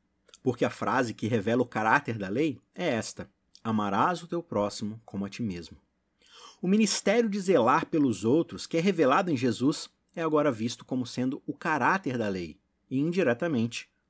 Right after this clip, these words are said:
o caráter de Deus. O que desencadeia a disputa nos evangelhos, e o que permanece no centro das cartas de Paulo,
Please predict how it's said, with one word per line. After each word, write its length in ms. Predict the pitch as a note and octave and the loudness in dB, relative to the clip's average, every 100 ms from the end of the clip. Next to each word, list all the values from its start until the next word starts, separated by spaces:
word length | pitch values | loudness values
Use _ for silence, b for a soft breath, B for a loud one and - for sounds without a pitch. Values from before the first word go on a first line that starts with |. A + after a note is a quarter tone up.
| - | -12
o 80 | |
caráter 420 | C#3+ D3 F2+ F2+ F#2 | -8 -6 -6 -8 -8
de 100 | A2+ | -8
Deus. 460 | G#2 E2+ - - _ _ _ _ _ _ _ B B B | -8 -10 -14 -20 _ _ _ _ _ _ _ B B B
O 80 | F#3 | -2
que 100 | C4 | 0
desencadeia 680 | B3 A#3 A#3 F3 B2 D#3+ E3 | 2 0 2 2 4 2 2
a 60 | |
disputa 600 | B2+ A2+ - C#3 G3 G3 | 0 -2 -6 -2 0 0
nos 160 | B2 A2+ | 0 0
evangelhos, 720 | G#2+ G#2+ G#2 C3 C#3+ - - _ _ - | 0 -2 0 2 2 -2 -12 _ _ -4
e 60 | A#2 | -4
o 40 | |
que 120 | A#2 | -2
permanece 640 | - C3 A#2+ A2 B2+ - | -2 -2 0 -2 -2 -2
no 80 | A2+ | -4
centro 380 | A2+ - C3+ D3 | -4 -4 -4 -4
das 220 | A2+ - | -6 -6
cartas 340 | - A#2+ - F#2+ | -6 -6 -6 -10
de 80 | |
Paulo, 400 | F#2 - C#3 G#2+ | -6 -2 0 0